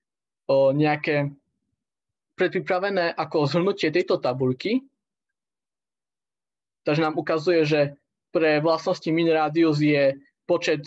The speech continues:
o, prvkov nejaký, potom priemer nejaký, smrdená odchýlka je nejaká a potom máme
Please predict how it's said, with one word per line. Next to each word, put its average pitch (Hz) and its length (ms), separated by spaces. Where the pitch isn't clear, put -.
o, 139 160
prvkov 147 720
nejaký, 151 720
potom 147 320
priemer 160 480
nejaký, 151 800
smrdená 151 480
odchýlka 151 560
je 143 80
nejaká 147 480
a 127 80
potom 151 320
máme 147 320